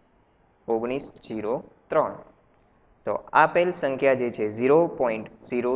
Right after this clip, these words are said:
ઝીરો એકસો પંચાવન નો log થશે થ્રી બાર પોઇન્ટ ઓગણીસ zero ત્રણ. હવે આપણે કોઈ પણ સંખ્યાનો log જોયા બાદ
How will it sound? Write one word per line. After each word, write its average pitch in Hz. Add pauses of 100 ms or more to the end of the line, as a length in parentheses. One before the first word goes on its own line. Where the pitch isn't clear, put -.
(120)
ઝીરો 135 (380)
એકસો 135 (440)
પંચાવન 131 (360)
નો 110 (140)
log 123 (120)
થશે 139 (340)
થ્રી 135 (120)
બાર 120 (720)
પોઇન્ટ 127 (280)
ઓગણીસ 127 (100)
zero 113 (340)
ત્રણ. 98 (880)
હવે 147
આપણે 156 (600)
કોઈ 127
પણ 170
સંખ્યાનો 160 (140)
log 135
જોયા 131
બાદ 101